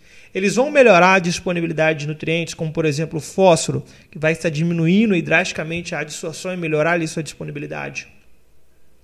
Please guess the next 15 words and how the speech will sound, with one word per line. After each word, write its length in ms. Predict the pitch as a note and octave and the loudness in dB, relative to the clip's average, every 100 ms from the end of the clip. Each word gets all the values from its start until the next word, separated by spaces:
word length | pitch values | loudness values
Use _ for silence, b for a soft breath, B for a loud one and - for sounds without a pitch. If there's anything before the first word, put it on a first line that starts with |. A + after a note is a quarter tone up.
| B B B | B B B
Vai 80 | - | 0
melhorar 360 | F#3+ A#3 G#3+ F3+ | 6 8 8 6
a 20 | |
agregação 580 | E3 D#3+ D3+ D3+ - D3+ | 4 2 4 2 0 -6
do 100 | C#3 | -8
solo. 480 | - D3+ C3 B2+ - - _ B B - | -8 -6 -6 -8 -12 -20 _ B B -4
Ele 160 | F3 | -2
vai, 460 | E3 F3 G3 B3 - - | 0 2 2 2 -2 -2
é, 240 | E3+ E3 | -2 0
melhorar 420 | F#3+ G3 F#3+ F3 A3+ | 0 4 4 4 2
a 40 | |
atividade 680 | G#3+ - F3+ E3 D#3+ E3 D3 | 2 -4 -4 2 4 4 4
microbiana 920 | D#3+ A#3+ - G3+ F3+ E3+ D#3+ D#3 C#3+ | 6 4 8 8 8 8 8 8 6
do 100 | C#3 | 4
solo. 500 | C3+ - C#3+ C3 C#3 | 0 4 4 4 0